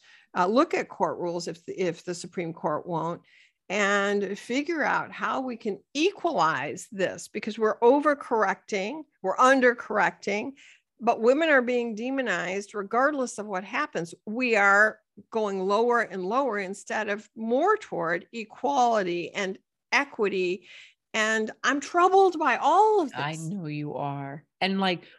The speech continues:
Speaker 2: when you think about this trial and what we've seen,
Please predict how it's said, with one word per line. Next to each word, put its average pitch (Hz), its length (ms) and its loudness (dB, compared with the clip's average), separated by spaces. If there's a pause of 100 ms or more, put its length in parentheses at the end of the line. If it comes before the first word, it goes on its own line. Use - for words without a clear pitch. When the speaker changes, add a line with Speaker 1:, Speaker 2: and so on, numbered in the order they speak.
(120)
Speaker 2:
when 202 160 0
you 196 140 0
think 208 240 -2
about 175 380 0
this 180 260 -8
trial 156 680 -4
and 160 140 -6
what 165 220 -4
we've 170 220 -8
seen, 165 520 -8